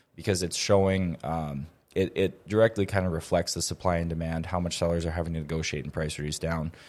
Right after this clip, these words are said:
Um, right now, the average seller is selling for ninety-nine point two nine percent of original list price.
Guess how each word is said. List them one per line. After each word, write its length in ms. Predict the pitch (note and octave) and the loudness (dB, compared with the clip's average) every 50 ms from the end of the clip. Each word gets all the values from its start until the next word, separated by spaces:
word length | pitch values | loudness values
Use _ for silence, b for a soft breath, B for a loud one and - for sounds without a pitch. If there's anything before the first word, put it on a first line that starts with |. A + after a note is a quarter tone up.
| b b b b | b b b b
Um, 260 | - F#2+ F#2 E2+ D#2+ D#2+ | 2 4 4 4 4 8
right 200 | G#2+ A#2+ B2+ G#2 | 8 8 8 8
now, 220 | G2+ G2+ G2+ G2+ | 6 4 4 6
the 120 | F#2+ F#2+ | 6 4
average 220 | F#2 F#2 F2+ F2+ - | 4 2 2 0 0
seller 380 | - F#2+ F#2 F2+ F2+ F2+ F2+ E2+ - | 2 2 4 4 4 2 2 0 -2
is 300 | - D#2+ F2 E2+ E2 E2 | -2 0 0 0 0 0
selling 320 | - G2+ F#2 F2+ F2+ F2+ | 2 2 2 2 2 0
for 180 | F2 - F#2 E2+ | -2 -2 -4 -2
ninety-nine 760 | E2 E2 E2+ F2 F2+ F#2 G#2 A2 A2+ G#2 G2 F#2 F#2 F#2 F#2 F2 | -2 -2 -2 -2 0 0 0 0 0 0 0 0 0 0 -2 -2
point 240 | - C#3+ B2+ G#2+ - | -2 -2 -2 -2 -4
two 180 | - - A#2 | -2 0 2
nine 220 | A2 G#2+ G2 F#2+ F#2 | 4 4 4 2 2
percent 360 | - F2 D#2+ - - F2 E2 - | 0 -2 -2 0 0 -2 -2 -2
of 100 | - D#2+ E2 | -4 -6 -8
original 500 | D2 C#2+ D#2+ F2+ F2+ E2+ F#2 F#2+ F2 D#2+ | -6 -4 -2 -2 0 0 0 0 0 0
list 280 | D2+ E2 D#2 - - | 0 -2 -2 -4 -4
price. 340 | - E2+ C#2 G#1 - - - | -4 -4 -4 -4 -6 -10 -12